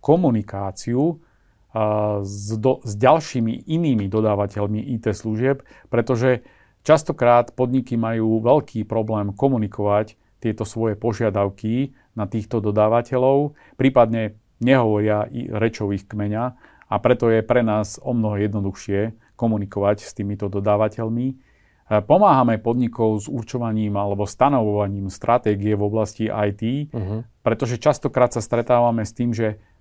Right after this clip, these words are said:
Speaker 1: e, podniky nemajú stanovenú stratégiu v oblasti I T, čo častokrát, m, vedie k tomu, že dochádza k veľkým problémom, ktoré vzniknú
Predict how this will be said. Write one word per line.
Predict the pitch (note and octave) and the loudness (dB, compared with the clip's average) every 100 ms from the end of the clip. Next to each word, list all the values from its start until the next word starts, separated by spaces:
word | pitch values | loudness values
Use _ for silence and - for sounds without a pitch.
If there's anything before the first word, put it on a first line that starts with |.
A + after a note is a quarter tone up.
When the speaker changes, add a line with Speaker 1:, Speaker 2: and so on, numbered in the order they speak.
| _ - | _ -10
Speaker 1:
e, | A2+ | -4
podniky | G#2 A#2 C#3+ B2 A#2 A2 | -2 2 2 2 -2 -2
nemajú | G#2+ C3+ B2+ G2+ F#2+ | 2 2 2 0 -4
stanovenú | - G2+ G2 F#2+ G2 | -4 -4 -2 -4 -8
stratégiu | - G#2 F#2 G2 G2+ | -4 -4 -2 -4 -4
v | G2+ G#2+ | -4 -2
oblasti | A2+ G#2+ - A#2+ | 0 0 -2 -4
I | A2 A2+ | -2 -4
T, | A2+ C3+ D3+ - _ _ _ _ | -2 -2 -2 -6 _ _ _ _
čo | - C3 | -6 0
častokrát, | E3 D#3 D#3 - B2+ A#2 A2 - _ | 2 2 -2 4 6 6 2 -16 _
m, | - B2 G#2 | -8 -6 0
vedie | C3 B2+ A#2 | 0 0 -2
k | - | -2
tomu, | B2 B2 | -2 -2
že | G#2+ | -4
dochádza | G#2+ B2+ - A#2 G#2+ A2+ A2 G#2+ G2+ - _ | -2 -2 2 0 2 2 2 2 0 -8 _
k | A2+ | -2
veľkým | A2 D#3+ D#3+ C3 A2 | 2 2 2 -2 0
problémom, | A2 G#2+ A#2+ A#2 A#2+ C3+ D#3 D#3 _ _ - | 0 2 2 2 2 2 0 -6 _ _ -2
ktoré | C3 A#2+ | 2 2
vzniknú | G#2 A2+ A2 A2+ B2+ D#3 E3+ | 2 -2 -2 -2 0 0 -2